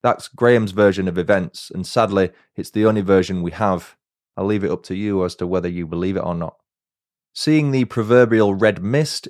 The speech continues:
Graham grabbed a nearby hammer from his bedroom side table and repeatedly struck Lynn on the head with it.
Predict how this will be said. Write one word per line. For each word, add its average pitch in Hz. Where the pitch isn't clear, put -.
Graham 120
grabbed 110
a 104
nearby 101
hammer 117
from 98
his 90
bedroom 98
side 90
table 127
and 107
repeatedly 101
struck -
Lynn 95
on 90
the 87
head 110
with 104
it. -